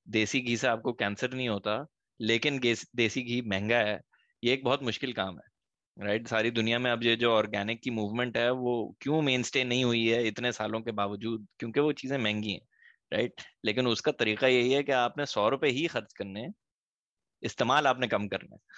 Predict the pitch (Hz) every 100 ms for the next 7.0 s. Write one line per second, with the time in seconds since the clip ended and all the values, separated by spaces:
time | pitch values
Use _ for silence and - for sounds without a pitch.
0 | - _ _ _ _ _ - - - -
1 | - _ 117 127 135 127 131 110 123 143
2 | - 151 139 151 143 143 175 175 160 135
3 | 110 101 170 160 151 143 - 113 113 117
4 | 113 143 123 113 127 156 135 131 120 110
5 | 110 113 113 123 147 117 110 117 160 160
6 | - 127 117 - 113 - 98 104 110 123